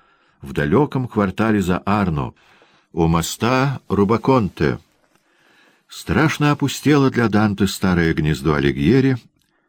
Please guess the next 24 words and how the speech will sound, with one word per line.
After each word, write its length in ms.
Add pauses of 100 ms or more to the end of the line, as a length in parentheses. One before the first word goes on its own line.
да 120
и 80
вся 320
Флоренция, 880 (380)
весь 400
мир. 300 (1400)
Сколько 500
бы 160
ни 120
затыкал 520
ушей, 480 (800)
не 220
мог 420
он 180
не 120
слышать 560
нового 560
её, 440 (540)
чужого 480
имени — 480 (500)
Монна 600
Биче 680 (480)
де 200
Барди. 500